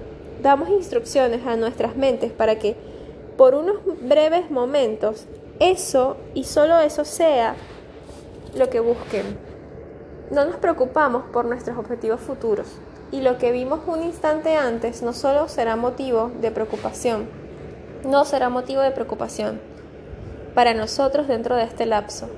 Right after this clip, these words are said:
de tiempo, en el que nuestra práctica consiste en cambiar de intención.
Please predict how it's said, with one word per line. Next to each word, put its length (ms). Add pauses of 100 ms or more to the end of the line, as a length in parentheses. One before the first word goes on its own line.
(200)
de 120
tiempo, 440 (640)
en 140
el 140
que 180
nuestra 580
práctica 500
consiste 760
en 140
cambiar 420
de 80
intención. 560